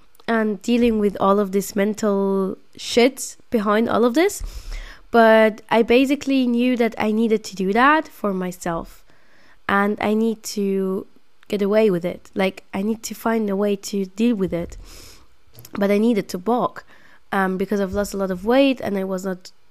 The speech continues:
performing well at the gym, and I just needed to eat a little bit more because I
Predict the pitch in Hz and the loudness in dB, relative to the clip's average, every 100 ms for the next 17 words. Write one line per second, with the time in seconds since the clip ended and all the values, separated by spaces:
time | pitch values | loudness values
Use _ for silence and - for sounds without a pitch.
0 | - - - - - - - 208 196 190 | -20 -20 -20 -20 -12 -8 -2 0 0 0
1 | 196 190 180 208 240 254 - 190 185 - | 0 -2 -2 2 2 0 -2 -4 -4 -6
2 | 190 226 - 233 226 214 - - - 247 | -2 -2 0 0 0 -2 -6 -6 -2 2
3 | 233 185 - 190 185 185 180 180 185 190 | 2 -2 -8 -6 -4 -4 -4 -4 -4 -2
4 | 185 190 - - - - - 214 214 247 | -2 -4 -10 -20 -20 -20 -10 -8 -2 2
5 | 240 | 4